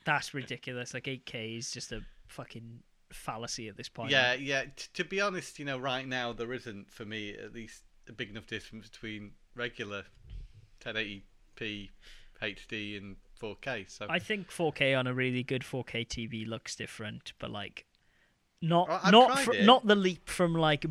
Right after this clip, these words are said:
Speaker 1: Blu-ray to V H S different. So
Speaker 2: No, no, it isn't. It, but yeah, when you get into eight K, you're thinking, "Well, what possibly could you be doing there?"
Speaker 1: But I mean, like,
Speaker 2: to
Speaker 1: them
Speaker 2: make it any
Speaker 1: launching
Speaker 2: more
Speaker 1: eight K
Speaker 2: appealing?
Speaker 1: at the moment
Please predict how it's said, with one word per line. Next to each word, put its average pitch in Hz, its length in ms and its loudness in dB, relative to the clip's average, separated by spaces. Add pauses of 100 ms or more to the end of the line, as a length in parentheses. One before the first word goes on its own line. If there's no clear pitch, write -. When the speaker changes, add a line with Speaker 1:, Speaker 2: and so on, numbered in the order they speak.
(140)
Speaker 1:
Blu-ray 147 540 6
to 151 120 2
V 139 220 2
H 131 200 0
S 120 280 0
different. 113 680 -8 (100)
So 120 480 -6 (160)
Speaker 2:
No, 147 320 6
no, 110 240 4
it 123 160 2
isn't. 107 320 4
It, 117 280 0 (220)
but 135 140 4
yeah, 139 180 8
when 147 200 4
you 151 60 0
get 135 160 4
into 123 440 -2
eight 135 240 2
K, 104 280 0
you're 101 220 -4
thinking, 110 440 -8
"Well, 104 160 -4
what 123 320 0
possibly 101 720 -4
could 107 200 -8
you 98 120 -8
be 98 160 -8
doing 95 340 -6
there?" 87 140 -8
Speaker 1:
But 202 100 6
I 220 60 6
mean, 233 140 0
like, 190 180 -2
Speaker 2:
to - 60 -20 (340)
Speaker 1:
them 226 280 8
Speaker 2:
make 220 160 6
it 107 40 4
any 104 140 2
Speaker 1:
launching 104 440 2
Speaker 2:
more 104 220 -2
Speaker 1:
eight 151 100 -2
K 101 140 -4
Speaker 2:
appealing? 170 300 0
Speaker 1:
at 143 100 -8
the 156 80 -2
moment 120 680 -4